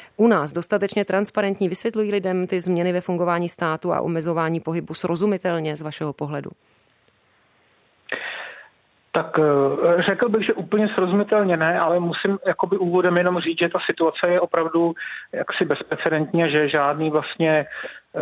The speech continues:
Speaker 2: politik, eh, polistopadový a možná i předlistopadový nic takového neprožíval ve své funkci. Není to ani srovnatelné třeba s povodněmi v letech devadesát sedm a dva tisíce dva.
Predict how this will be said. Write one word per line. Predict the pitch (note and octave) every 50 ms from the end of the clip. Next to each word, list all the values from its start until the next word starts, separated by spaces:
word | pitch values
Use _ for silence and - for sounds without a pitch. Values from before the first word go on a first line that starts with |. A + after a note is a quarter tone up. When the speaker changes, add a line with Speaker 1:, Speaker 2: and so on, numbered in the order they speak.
| C3+ C3 C3+ C3 -
Speaker 2:
politik, | - D3+ C#3+ D3 C#3+ C#3+ - - D#3+ D3 - - - E3+
eh, | D#3+ D3 C#3+ C3+ B2+ - - - _ _ _ _ _ _ _ _
polistopadový | - C#3 C#3 C#3+ - - - E3 - E3 D#3 D#3 D3 D3 D3+ D3
a | D3
možná | D3 C#3 - D#3+ D#3
i | D#3 D#3
předlistopadový | - D3 C#3 D3 - - - - - D#3 D3+ D3 D3+ D#3 D3+ - - - _ -
nic | D#3+ E3 - - -
takového | D3 - - D#3+ D3 D3+ D3 C#3+ D#3 E3 E3 D#3 D3+ -
neprožíval | D3 C#3+ C3+ - D#3+ D3+ C#3 C3+ D3+ C#3+ D3 D3 D3+
ve | D3 C#3 - -
své | - D#3+ D3+ D3+ D3+ D3+ - -
funkci. | C#3+ C#3 C3 - - - D3+ C#3+ - - - - - _
Není | - C#3+ D3 C#3
to | - D#3+
ani | D3+ C#3+ D#3+
srovnatelné | - - - C#3+ C#3+ C#3+ D3 C#3+ D#3 C#3+ D3 D3 C#3+
třeba | C#3 - - C#3+ C#3+ C3+
s | -
povodněmi | - D3 B2+ C3+ C#3 C3 C#3 C#3 C#3+ C#3+ C#3+ C#3+ C3+
v | B2
letech | B2+ B2 - D3+ C#3
devadesát | C#3 C3 C3 C3+ C3+ B2+ - D3+ C#3+ C3+ -
sedm | - C#3 C#3 D3
a | D3
dva | C#3+ C#3
tisíce | - - C3+ - - D4+ - - D#3+
dva. | D#3 C#3 C3 C3 C3